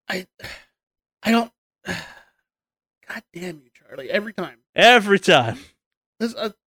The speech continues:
Speaker 1: so, you know, I'm, part of me is glad that I have moved out of distance from you to drag me into any of these weird-ass things. Like,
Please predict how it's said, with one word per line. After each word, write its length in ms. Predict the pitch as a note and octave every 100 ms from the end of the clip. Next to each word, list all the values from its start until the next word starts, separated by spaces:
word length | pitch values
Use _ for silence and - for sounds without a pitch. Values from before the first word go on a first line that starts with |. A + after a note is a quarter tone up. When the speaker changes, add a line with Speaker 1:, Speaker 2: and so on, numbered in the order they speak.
| _
Speaker 1:
so, 100 | C#4
you 140 | C#4
know, 140 | C#4 C#4
I'm, 200 | - A#3+
part 220 | B3 C#4
of 60 | D#4
me 80 |
is 160 | D#4 G#3 _ _
glad 380 | - G#3+ G#3 G3+
that 80 | F#3+
I 100 | F#3
have 160 | F3+
moved 520 | F3 F3+ F#3+ F#3 E3+ _ _
out 240 | F#3+ G3 -
of 440 | F3 F3 F3 E3+ _ _ _ _ _ -
distance 380 | G#3+ G#3 C4 -
from 180 | C4
you 120 | C#4 C4+
to 120 | G#3
drag 460 | E3 F3+ E3+ F3+ F3+
me 120 | F#3
into 160 | F3+
any 140 | F3 F#3+
of 60 |
these 280 | F#3+ G3+ F3
weird-ass 520 | F3 G3 F#3+ F#3 F#3
things. 420 | - G3 G#3 A3+ -
Like, 280 | F#3+ F3+